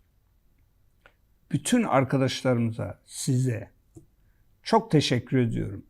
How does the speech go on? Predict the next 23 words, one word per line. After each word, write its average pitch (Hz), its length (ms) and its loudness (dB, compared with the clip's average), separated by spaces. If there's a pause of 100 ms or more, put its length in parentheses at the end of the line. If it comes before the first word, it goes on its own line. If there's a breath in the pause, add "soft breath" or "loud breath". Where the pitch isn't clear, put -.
(100)
İnanın 180 760 4 (560)
sizin 170 600 6
yazmış 151 500 6
olduğunuz 151 500 6
o 147 160 4
mesajlar 143 640 6
var 170 220 6
ya, 107 300 -2 (1040)
bize 143 280 4
güç 143 420 2
veriyor, 139 380 4
kuvvet 123 420 -2
veriyor. - 440 -10 (1000)
İnanın 185 480 8
kendimizi 147 720 6
yalnız 147 440 6
hissetmiyoruz. 113 1000 -2 (1800)
O 208 100 2
sizin 208 420 4
yazdığınız 180 640 6
yorumlar 175 480 6
var 214 260 6
ya, 107 260 2